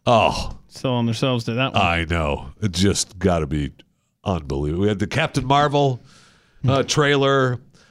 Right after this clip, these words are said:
Speaker 1: Um, we had, uh, oh, the Simply Safe was great. Fear is Everywhere. We should, probably should have played that. We'll play that tomorrow for Simply Safe.
Speaker 2: Okay.
Speaker 1: We'll give Simply Safe some love 'cause they've been a, uh, they've been a great friend to this network, uh,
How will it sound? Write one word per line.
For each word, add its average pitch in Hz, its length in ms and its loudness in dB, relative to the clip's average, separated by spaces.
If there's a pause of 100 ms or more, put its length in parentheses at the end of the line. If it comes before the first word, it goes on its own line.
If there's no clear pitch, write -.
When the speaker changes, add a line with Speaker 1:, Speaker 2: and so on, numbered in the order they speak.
(200)
Speaker 1:
Um, 101 600 0 (240)
we 117 120 2
had, 117 360 0
uh, 107 260 2
oh, 117 100 2
the 113 100 0
Simply 185 340 2
Safe 185 340 2
was 165 140 4
great. 190 680 0 (480)
Fear 175 300 4
is 160 120 0
Everywhere. 180 600 4
We 165 100 2
should, - 120 -6
probably 107 220 -2
should - 120 -8
have 87 80 -8
played 92 220 -2
that. 98 160 -2
We'll 139 80 2
play 170 160 2
that - 120 -6
tomorrow - 320 -18
for - 120 -12
Simply - 280 -12
Safe. - 160 -6
Speaker 2:
Okay. 170 180 -6 (140)
Speaker 1:
We'll 113 60 -8
give 98 160 -2
Simply 73 220 -8
Safe - 240 -10
some 71 140 -14
love 58 240 -14
'cause 80 180 -4
they've 92 160 0
been 85 140 -2
a, 78 120 -2 (340)
uh, 95 80 0
they've 90 160 0
been 90 140 0
a 82 60 -4
great 87 600 -4 (420)
friend 82 500 -6
to - 120 -8
this 78 200 -4
network, 80 400 -8 (400)
uh, 80 260 -4